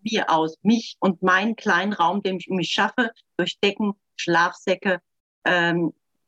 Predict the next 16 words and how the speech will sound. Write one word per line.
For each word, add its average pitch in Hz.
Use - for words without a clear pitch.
und 180
dann 170
ist -
es 190
alles 170
in -
Ordnung. 185
Also 160
ich -
hab 214
auch 170
so 160
einen 165
richtig 175
guten 175
Down-Schlafsack. 190